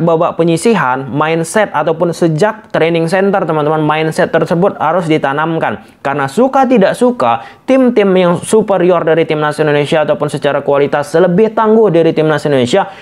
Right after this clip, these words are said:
akan dihadapi jikalau timnas Indonesia ingin menjadi juara. Oleh karena itu, ketika timnas Indonesia ingin juara, mental itu harus mental juara.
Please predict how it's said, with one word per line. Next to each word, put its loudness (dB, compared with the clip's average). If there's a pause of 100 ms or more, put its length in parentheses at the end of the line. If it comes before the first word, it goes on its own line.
(160)
akan -2
dihadapi -2
jikalau 0
timnas -2
Indonesia 0
ingin 4
menjadi 2
juara. 0 (240)
Oleh 0
karena -4
itu, 0 (160)
ketika 0
timnas 0
Indonesia 2 (240)
ingin 4
juara, 2
mental -2
itu 0
harus 0
mental 0
juara. 2